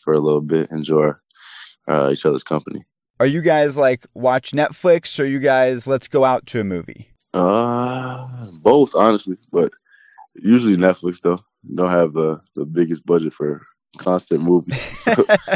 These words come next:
Speaker 1: just stay, stay on the Netflix.
Speaker 2: What is the last movie that you saw in a theater?
Speaker 1: In the theater was Just Mercy. I recently just watched that.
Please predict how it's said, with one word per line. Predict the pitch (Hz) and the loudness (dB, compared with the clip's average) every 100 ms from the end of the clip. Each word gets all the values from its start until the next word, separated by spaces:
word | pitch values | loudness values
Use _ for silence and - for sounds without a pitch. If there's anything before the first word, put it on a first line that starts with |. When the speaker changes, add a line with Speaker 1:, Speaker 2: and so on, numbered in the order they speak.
| - - - _ _ - | -6 -12 -20 _ _ -18
Speaker 1:
just | - | -18
stay, | - 90 95 85 | -4 2 4 2
stay | - 95 | 0 0
on | 90 | 2
the | 82 | 0
Netflix. | 85 87 87 - _ _ _ _ _ _ | -2 -4 -6 -12 _ _ _ _ _ _
Speaker 2:
What | - 156 202 | -4 -2 0
is | 190 | -2
the | 165 165 | -4 -2
last | 151 165 - | 0 0 -2
movie | 170 170 156 | -4 -4 -4
that | 147 | -4
you | 131 | -4
saw | 135 - 147 131 - | -4 0 2 2 0
in | 139 | -4
a | 139 | -4
theater? | 120 135 120 87 - - _ - | -6 -2 -2 -2 -8 -16 _ -6
Speaker 1:
In | 95 | -4
the | 92 | -2
theater | - 101 101 | 2 4 4
was | 87 | 2
Just | 78 95 92 | 2 2 2
Mercy. | 90 90 - 78 | -2 -4 -4 -4
I | |
recently | 82 87 82 80 | -4 -4 -6 -6
just | 80 | -4
watched | 80 78 - | -4 -4 -4
that. | 67 76 | -8 -8